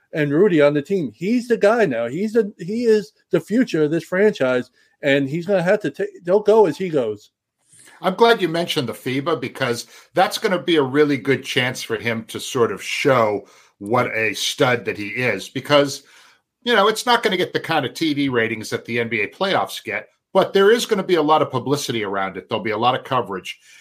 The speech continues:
Speaker 2: One of the things I love about Anthony Edwards is, yes, he's a volume shooter. Yes, he's a volume scorer, but he's durable and he wants no part of load management.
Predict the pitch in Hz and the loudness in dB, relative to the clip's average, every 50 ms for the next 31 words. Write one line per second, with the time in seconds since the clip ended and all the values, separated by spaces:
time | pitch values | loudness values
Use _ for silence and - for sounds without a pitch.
0 | - _ _ _ _ _ _ - 180 240 262 262 - 180 - - 196 190 180 143 | -20 _ _ _ _ _ _ 0 2 2 2 2 -2 -2 -2 -2 -2 -2 -2 0
1 | 147 135 127 123 127 139 147 151 151 127 139 131 120 117 120 120 123 - - 113 | -2 -2 0 2 2 2 4 4 2 2 2 2 2 2 0 0 -2 -4 -8 -10
2 | 110 104 104 104 101 95 98 95 92 - - 92 85 87 87 - - - _ _ | -8 -6 -6 -8 -8 -8 -10 -10 -12 -10 -12 -12 -10 -10 -12 -14 -18 -20 _ _
3 | _ _ _ _ _ _ _ _ _ _ _ _ _ _ - 139 175 196 190 190 | _ _ _ _ _ _ _ _ _ _ _ _ _ _ -2 2 4 4 4 2
4 | - 202 190 170 156 123 143 135 139 135 139 135 131 - - - 120 113 113 113 | 0 -2 0 -2 0 2 4 4 4 4 2 -2 -4 -6 -4 -2 -2 0 0 0
5 | 113 107 - _ _ _ - - 123 131 131 - 139 117 120 110 98 113 113 110 | 0 0 -2 _ _ _ -6 -2 -2 -2 -2 -4 -6 -6 -6 -4 -2 0 0 0
6 | 107 101 95 - - - - 104 98 95 98 98 - _ _ _ _ - 185 190 | 0 -4 -8 -12 -12 -10 -8 -6 -4 -4 -6 -6 -8 _ _ _ _ -8 -8 -6
7 | 156 196 208 170 131 - 120 - _ 147 156 165 190 202 - 214 226 233 226 233 | -6 -6 -6 -6 -8 -10 -12 -16 _ -6 -2 -2 0 0 2 2 2 2 0 -4
8 | _ _ _ - 151 156 160 131 156 170 156 143 147 165 156 143 - - 151 151 | _ _ _ -8 -4 -4 -4 -4 -4 -6 -6 -2 0 0 0 -2 -4 -6 0 2
9 | 185 226 233 - - - - 214 - 190 147 143 117 110 120 139 143 151 135 143 | 2 2 2 0 -6 0 2 4 4 4 2 -2 -4 -2 0 2 2 2 2 2
10 | 143 135 135 123 107 - - 98 87 - | 2 2 2 0 -2 -8 -10 -12 -14 -18